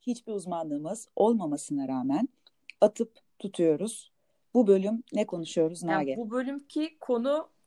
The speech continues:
Speaker 2: oldukça ciddili bir konu olduğu için ben ilk defa bir konuya bu kadar hazırlık yapıp geldim. Yani uzmanlığımız olmadan evet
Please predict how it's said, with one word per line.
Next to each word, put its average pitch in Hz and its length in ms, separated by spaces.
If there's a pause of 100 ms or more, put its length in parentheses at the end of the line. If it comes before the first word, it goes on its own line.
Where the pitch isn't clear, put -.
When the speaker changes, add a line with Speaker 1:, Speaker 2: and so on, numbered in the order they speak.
(140)
Speaker 2:
oldukça 208 520
ciddili 226 480
bir 269 80
konu 247 260
olduğu 254 280
için 294 440
ben 226 260
ilk - 220
defa 269 440
bir 226 140
konuya 254 400
bu 233 80
kadar 247 280
hazırlık 220 520
yapıp 185 300
geldim. 156 360 (140)
Yani 175 380
uzmanlığımız 208 520
olmadan 214 360
evet 175 240